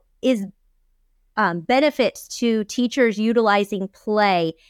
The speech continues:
in trying to help develop a skill. Now, I don't try to do that all the time. I don't try to always control and micromanage play, and that's not necessarily what I'm talking about.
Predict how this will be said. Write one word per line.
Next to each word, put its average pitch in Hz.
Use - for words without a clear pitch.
in 220
trying 240
to 240
help 202
develop 180
a 175
skill. 165
Now, 185
I 220
don't 247
try 240
to 208
do 220
that 196
all 190
the 185
time. 214
I 220
don't 247
try 226
to 226
always 214
control 214
and 202
micromanage 196
play, 202
and 214
that's -
not -
necessarily 202
what 185
I'm 170
talking 220
about. 170